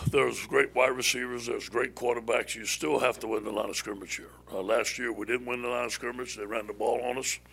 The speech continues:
Uh, the year before, they threw the ball on us. Uh, so, you know, we have to play well in every area, in every area of a football team. But it just goes back to fundamental. And this week, uh, tackling is gonna be a premium.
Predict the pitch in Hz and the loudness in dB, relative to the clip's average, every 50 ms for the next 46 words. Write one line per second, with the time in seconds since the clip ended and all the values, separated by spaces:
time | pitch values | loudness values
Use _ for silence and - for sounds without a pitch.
0 | - - - - - - - - - - - 98 92 95 104 110 117 - 113 107 | -18 -16 -16 -16 -16 -18 -20 -20 -20 -8 -6 -4 -4 -2 0 0 0 0 0 -2
1 | - - 123 117 117 117 113 110 - 147 131 117 101 - 90 95 90 - - - | -2 -2 -2 0 0 0 -2 -2 -2 -2 -2 -2 -2 -4 -6 -6 -8 -12 -14 -10
2 | - - - - - 95 92 92 - 110 110 107 101 101 107 104 107 98 104 - | -8 -8 -8 -8 -10 -10 -6 -6 -4 -4 -4 -4 -4 -6 -4 -4 -2 -4 -4 -8
3 | - - - - - - - - 104 113 113 113 110 107 - 107 104 - - - | -12 -18 -18 -18 -20 -16 -12 -10 -2 4 4 6 6 4 2 -6 -14 -16 -20 -20
4 | - - 117 113 110 110 117 117 120 120 110 101 98 - - 117 110 110 107 107 | -6 0 0 2 2 4 6 6 6 6 4 0 -2 0 0 0 2 2 0 0
5 | 110 117 120 120 120 120 120 - - - - 104 98 101 107 107 104 104 110 107 | 2 2 2 0 0 -2 -2 -6 -12 -18 -16 -12 -6 -4 -2 0 2 2 2 2
6 | 104 104 101 101 98 90 - - 139 131 - 123 127 127 117 - 131 131 135 131 | 2 0 -2 -2 -2 -4 -2 -2 -2 -2 0 0 0 0 0 2 0 0 0 0
7 | 127 - - - - - - - - - - - 120 113 117 113 131 123 113 - | -4 -12 -18 -20 -20 -20 -20 -20 -20 -20 -8 -4 -4 -4 -2 -2 -2 -2 -2 -2
8 | 131 127 123 113 123 123 120 - - 139 - - 131 123 120 117 117 117 120 117 | -2 -2 0 2 2 2 2 0 -4 -6 -2 0 0 0 0 -2 -2 -2 -2 -2
9 | 113 113 104 87 92 95 131 143 - - - 135 127 123 123 - - - - - | -4 -6 -8 -8 0 2 4 4 4 2 0 2 2 2 2 2 -2 -12 -18 -10
10 | - 107 98 92 90 - - - - 127 131 131 - - 131 127 123 120 120 120 | -8 -6 -6 -6 -8 -12 -8 2 4 4 4 4 2 -4 -6 -6 -6 -8 -8 -8
11 | 107 101 - - 107 101 104 104 101 95 - - 123 131 131 131 131 131 135 131 | -8 -8 -8 -8 -8 -8 -6 -6 -6 -6 -4 -4 -2 -2 0 0 -2 -2 -2 -6